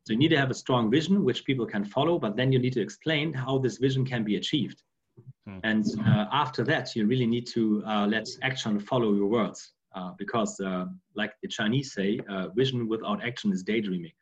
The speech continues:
Speaker 1: So <laughs> we, we, um, we try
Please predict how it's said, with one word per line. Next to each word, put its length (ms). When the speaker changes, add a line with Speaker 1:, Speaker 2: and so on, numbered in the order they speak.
Speaker 1:
So 260
<laughs> 1500
we, 180
we, 400
um, 540
we 300
try 320